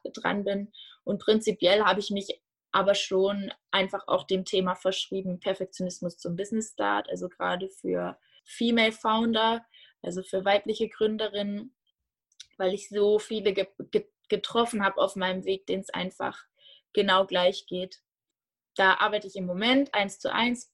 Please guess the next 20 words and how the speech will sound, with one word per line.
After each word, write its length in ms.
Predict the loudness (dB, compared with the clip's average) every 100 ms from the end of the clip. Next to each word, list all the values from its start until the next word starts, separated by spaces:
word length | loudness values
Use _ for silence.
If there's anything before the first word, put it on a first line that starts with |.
| _
bringe 300 | 0 2 4
jetzt 180 | 2 0
schon 140 | -4
so 60 | -2
ein 60 |
bisschen 480 | 0 0 2 0 4
das 320 | 4 2 -2 -20 -16 -4
N 140 | 4
L 140 | 4 6
P 240 | 6 6
und 160 | 6 0
Hypnose-Thema 760 | -2 2 2 2 0 0 0
mit 200 | 2 0
ein, 280 | 2 2 2
aber 380 | 2 0 0 -4 _ _ -10
wie 100 | -8
gesagt, 380 | -2 0 -2 -4
ich 160 | -6
bin 120 | -4 -2
noch 260 | -2 -4